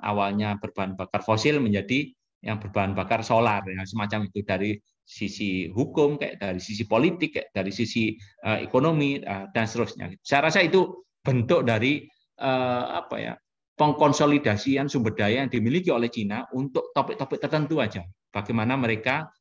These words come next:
membuat, eh, Cina ini akan semakin mengedepan di bidang ini.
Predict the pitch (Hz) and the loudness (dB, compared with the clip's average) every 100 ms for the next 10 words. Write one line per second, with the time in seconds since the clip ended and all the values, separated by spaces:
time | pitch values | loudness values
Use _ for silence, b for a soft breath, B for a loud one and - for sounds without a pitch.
0 | - 127 104 98 113 143 - B _ 104 | -6 -2 -2 0 0 0 -6 B _ -4
1 | 104 104 104 123 110 110 107 131 117 113 | -2 -2 -2 -2 0 0 0 -2 -2 -4
2 | 113 113 101 123 120 110 107 - 123 127 | -6 -8 -4 -2 -2 -4 -6 -6 -6 -4
3 | 104 104 104 101 110 110 95 | -6 -4 -2 -2 -2 -2 -4